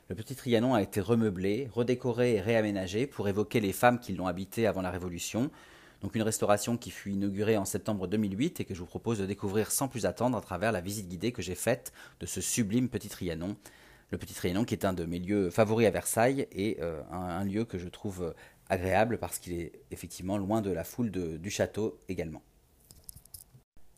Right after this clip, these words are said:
Alors, la visite du Petit Trianon que je vous propose, elle s'articule en deux parties.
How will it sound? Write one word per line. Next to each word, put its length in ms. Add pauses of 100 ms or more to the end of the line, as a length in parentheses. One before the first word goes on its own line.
Alors, 140
la 80
visite 240
du 80
Petit 180
Trianon 300
que 100
je 60
vous 80
propose, 360
elle 60
s'articule 420
en 80
deux 120
parties. 360